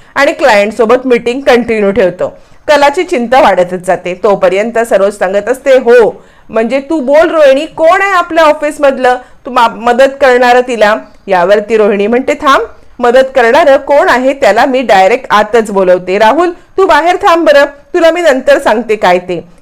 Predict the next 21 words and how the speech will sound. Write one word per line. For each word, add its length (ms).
यावरती 460
सरोज 360
म्हणते, 360
"ते 100
काही 260
नाही, 200
आत्ताच्या 520
आत्ता 300
मला 280
ना 160
तिला 260
विचारू 400
दे 120
काय 260
ते." 360
यावरती 580
रोहिणी 320
म्हणते, 300
"थांब 340
सरोज 340
वहिनी, 320